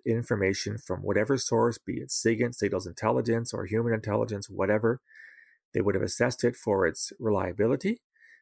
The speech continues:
They would have perhaps checked, uh, or they should have checked it to corroborate it from multiple sources to make sure it's as accurate as possible. And they certainly wouldn't have gone to the president with something in which they had, I don't know, little confidence or, or whatever.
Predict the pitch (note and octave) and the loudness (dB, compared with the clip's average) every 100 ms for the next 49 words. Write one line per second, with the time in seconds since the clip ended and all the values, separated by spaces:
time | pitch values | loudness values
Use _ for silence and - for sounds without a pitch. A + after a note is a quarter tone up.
0 | _ - G2 G2+ F#2+ - G2+ F#2+ G2+ - | _ -2 2 2 2 0 -2 0 0 -2
1 | - - G#2 - A#3+ - F#2+ - - F#2 | -8 -2 -2 -2 -16 -10 -8 -6 -2 0
2 | - A3+ A2+ - E2 - - - - - | 2 2 2 0 -2 -4 -14 -16 -14 0
3 | G#2 A2 G#2+ - G#2 G#2+ G#2+ G#2+ G2+ B2 | 2 4 0 0 -2 -2 -4 -8 -4 -2
4 | B2 - - G2 G2+ - G#2 - G2+ G2+ | -2 -4 -6 -4 -4 -2 -4 -2 -2 -2
5 | G2 G2 G2+ - C#3+ D#3+ - G#2+ G2+ - | -2 -6 -10 -10 -10 -8 -4 -2 -2 -6
6 | _ _ - - - _ C#3 C#3+ - G#3+ | _ _ -20 -20 -20 _ 0 2 4 2
7 | A2+ G#2+ A2+ A2+ A2 A2+ G2+ G2 F#2 - | 4 2 2 2 0 0 0 0 -2 0
8 | G#2 G2 - A2 A2 G2+ F#2+ G2 - _ | 0 0 -2 0 0 0 -4 -6 -12 _
9 | _ A2+ - G#2+ G#2 G2 G2+ - _ A2 | _ -4 0 -2 0 -4 -4 -10 _ -6
10 | G#2 G2+ G2+ - G#2 F2+ F#2+ F#2 F2+ _ | -4 -2 -4 0 0 0 0 -2 -4 _
11 | _ _ _ _ _ G2+ G2+ F#2+ - C#3+ | _ _ _ _ _ -12 -8 -8 -2 2
12 | C3+ B2 - G#2+ G#2+ A#2 A2 G#2+ G#2 G2+ | 2 0 2 2 4 2 2 2 0 -2
13 | G2+ - - F#2 F#2 F#2+ - G2+ G2 F#2+ | -6 -10 -2 2 4 2 0 0 2 2
14 | G2 A2 F#2 G#2 | 2 2 0 -2